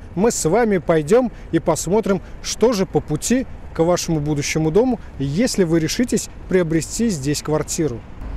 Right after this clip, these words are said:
Впереди мы с вами видим Октябрьскую набережную. Здесь постоянно оживленное движение и чувствуется запах выхлопных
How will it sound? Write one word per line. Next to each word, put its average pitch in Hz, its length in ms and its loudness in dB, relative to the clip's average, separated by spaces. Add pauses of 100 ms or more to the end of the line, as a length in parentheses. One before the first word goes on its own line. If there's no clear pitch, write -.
(1200)
Впереди 247 360 6
мы 220 120 4
с - 80 -2
вами 214 240 6
видим 190 340 2
Октябрьскую 190 960 4
набережную. 196 680 2
Здесь 147 600 0
постоянно 185 1000 2 (420)
оживленное 196 920 4
движение 226 840 2
и 226 60 0
чувствуется 214 840 2
запах 185 760 2
выхлопных 175 680 0